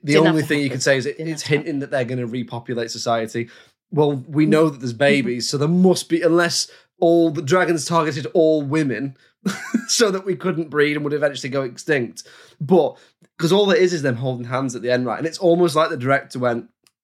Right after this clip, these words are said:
Speaker 1: "Mm, yeah. Hold hands. What? Yeah, no.
Speaker 2: Yeah.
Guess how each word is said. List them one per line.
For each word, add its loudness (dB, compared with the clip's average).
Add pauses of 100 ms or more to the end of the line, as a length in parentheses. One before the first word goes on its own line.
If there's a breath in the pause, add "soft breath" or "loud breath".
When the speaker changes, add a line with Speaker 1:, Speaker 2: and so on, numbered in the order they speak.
Speaker 1:
"Mm, -8 (120)
yeah. -4 (880)
Hold 2
hands. -2 (520)
What? 2
Yeah, 2
no. 0
Speaker 2:
Yeah. -6